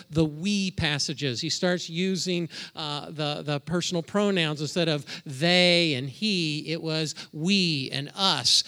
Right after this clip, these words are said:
So we identify going, he, the, whoever wrote the book of Acts, Luke, was now with Paul as he's traveling. And we kind of pick up, oh, he's one of Paul's traveling companions.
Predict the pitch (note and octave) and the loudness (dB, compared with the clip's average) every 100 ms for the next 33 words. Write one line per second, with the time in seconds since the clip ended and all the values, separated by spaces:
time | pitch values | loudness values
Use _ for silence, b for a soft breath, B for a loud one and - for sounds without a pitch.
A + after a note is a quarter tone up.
0 | B - E3+ E3 D#3+ G#3 G3 E3+ D#3+ D3+ | B -6 -2 0 2 2 0 -2 -2 -4
1 | D#3+ - E3+ - F3+ G#3 B3 A3 A3 - | -6 -10 -12 -2 0 2 4 4 2 -4
2 | F3 E3+ F3 G#3+ C#3 A3 - - - _ | -8 -6 -2 2 2 0 -6 -10 -14 _
3 | - G3+ E3+ E3 - B B B _ _ | 2 8 8 6 0 B B B _ _
4 | - D#3+ F3 F#3 F#3+ F#3 B3 C4 - - | -4 -2 0 0 0 2 4 4 2 -16
5 | - _ _ _ G3+ F3+ D3 C3+ C#3 E3+ | -20 _ _ _ -2 0 0 -4 -6 -6
6 | D3 - F3 D#3 D3 C#3 C#3+ C#3+ F3+ E3 | -8 -6 -4 -2 -2 -4 -4 -4 -4 -4
7 | F3+ F3+ D#3 E3+ G#3+ - E3+ F#3+ - E3+ | -4 -4 -6 -4 -4 -4 -6 -6 -4 -4
8 | D#3+ - F#3+ G#3 A3+ F3 D3 C#3+ D3 C#3 | -4 -6 -4 -2 -2 -2 -4 -6 -4 -2
9 | C3 E3 D4 - | -2 -4 -6 -10